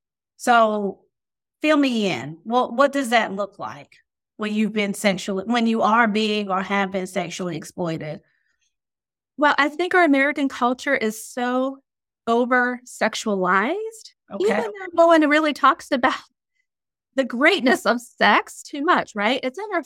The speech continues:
Speaker 2: face everywhere. I mean, starting with Disney shows for little kids. So exploited to me would be, oh, walking in a parking lot and having men stare at you because, you know, your, your breasts, your shirt still shows your breasts.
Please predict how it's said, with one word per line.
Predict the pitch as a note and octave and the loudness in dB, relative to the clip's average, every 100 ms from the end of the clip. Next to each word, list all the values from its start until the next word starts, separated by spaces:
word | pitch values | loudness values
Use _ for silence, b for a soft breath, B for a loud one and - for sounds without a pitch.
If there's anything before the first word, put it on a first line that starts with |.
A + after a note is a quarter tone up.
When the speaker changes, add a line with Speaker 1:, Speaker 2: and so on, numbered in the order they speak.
| - | -4
Speaker 2:
face | B3+ C4 C4+ - A3+ | 0 0 -2 -6 2
everywhere. | A#3 G#3+ A3 A#3 G#3 G3+ F#3 E3+ - | 2 0 -8 -8 -4 -2 0 0 -2
I | |
mean, | G#3 | -6
starting | G#3 - A3 C4 | -6 2 2 4
with | C#4 C4 | 0 -2
Disney | B3 A3+ F#3+ F#3 | -4 -8 -8 -14
shows | - D#3 - - - _ _ _ _ _ - | -10 -8 -8 -12 -20 _ _ _ _ _ -6
for | G3+ | -2
little | G3 F#3 | -2 -4
kids. | - E3+ - - - _ _ _ _ _ - | -4 -8 -8 -14 -20 _ _ _ _ _ -16
So | - C4 G#3+ | -2 -2 2
exploited | D#4+ - - E4 D#4+ D#4 C4+ | -2 -2 -16 -12 -8 -8 -6
to | D4 | 0
me | B3 A#3 E4+ | 2 2 0
would | D#4 A#3+ G#3 | 0 -2 -2
be, | A3+ A3 A3 G#3+ - _ _ _ _ _ _ _ _ _ _ A4+ | -4 -4 -4 -6 -10 _ _ _ _ _ _ _ _ _ _ -10
oh, | G#4+ A3+ _ _ _ - | -10 -12 _ _ _ 0
walking | A#3 C4 D#4 D#4 | 2 2 2 0
in | D4+ | 0
a | |
parking | - - G4+ G4 C4 | 0 0 0 0 0
lot | A3 G3+ G3 | 4 2 2
and | A3 | 0
having | A#3 A#3+ A#3+ | 0 0 0
men | A#3+ B3+ | 0 -2
stare | B3+ - - A3+ A3 | -4 -12 -6 -2 0
at | A#3+ | -2
you | D#3+ F3+ F#3 | -4 -8 -6
because, | G3 G#3 - G#3+ G#3 G#3 G3+ - - - | -6 -6 -2 0 0 -2 -6 -14 -20 -16
you | A#3 G#3 | -12 -6
know, | G3 | -6
your, | G3+ A3 A3 | -4 -2 -2
your | A3 G#3+ | -2 -2
breasts, | A3 A#3 C4 - - | 2 2 2 -2 -8
your | G#3+ | -4
shirt | G#3+ - G#3+ | -2 0 0
still | - B3+ | -2 -8
shows | - A#3+ A3 | -2 -2 0
your | G#3 | -2
breasts. | F#3 F#3 G3+ C3 - - | -4 -2 -2 -4 -10 -20